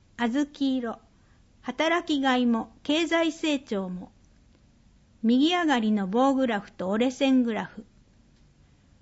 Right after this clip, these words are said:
九、オレンジ。産業と技術革新の基盤を作ろう。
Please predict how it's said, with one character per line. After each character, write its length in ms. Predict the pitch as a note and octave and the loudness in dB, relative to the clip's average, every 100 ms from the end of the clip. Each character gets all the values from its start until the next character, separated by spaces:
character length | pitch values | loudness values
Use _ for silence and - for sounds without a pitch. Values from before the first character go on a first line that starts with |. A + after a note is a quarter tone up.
| _ - | _ -12
九、 360 | - D4+ A3 - _ _ _ - | -4 -2 -2 -6 _ _ _ -4
オ 120 | A#3+ | 2
レ 160 | D4 | 4
ン 160 | D4 A#3 | 6 4
ジ。 220 | G3+ - _ _ _ _ _ _ _ - | 0 -12 _ _ _ _ _ _ _ -6
産 380 | - D4+ F4 | 2 2 4
業 240 | E4 D#4+ D4+ | 2 0 -2
と 220 | C#4 C4 | -4 -4
技 200 | A3+ A3+ | -4 -2
術 300 | D4+ E4+ F4+ | -2 -2 -2
革 260 | F4 E4 - | -2 -4 -6
新 320 | - A3 G3+ | -4 0 0
の 100 | F#3 | -4
基 200 | - A3 | -6 0
盤 280 | B3+ C#4 B3+ | 4 4 4
を 120 | B3 | 2
作 280 | - - A3 | -6 -8 -6
ろ 240 | G3+ - - | -6 -8 -16
う。 1080 | _ _ _ _ _ _ _ _ _ _ | _ _ _ _ _ _ _ _ _ _